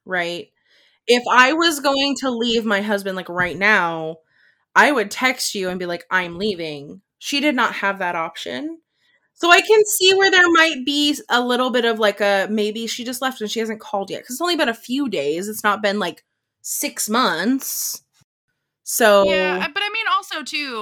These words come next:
Speaker 2: like, it was the eighties, so there was Ted Bundy and John Wayne Gacy and Jeffrey Dahmer and the Green River Killer and, like <laughs>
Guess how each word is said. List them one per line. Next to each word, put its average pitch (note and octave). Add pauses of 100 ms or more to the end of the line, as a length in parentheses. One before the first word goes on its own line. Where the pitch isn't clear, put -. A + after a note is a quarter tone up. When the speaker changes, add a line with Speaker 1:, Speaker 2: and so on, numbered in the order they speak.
Speaker 2:
like, G#3+
it A3
was G3+
the G#3+
eighties, G3
so G3
there F3+
was E3 (560)
Ted F#3+
Bundy F#3
and E3+
John E3+
Wayne G#3+
Gacy G3+
and F3
Jeffrey F3+
Dahmer A3+
and F#3+
the F#3+
Green G#3
River B3
Killer A#3+
and, G3
like G3+
<laughs> -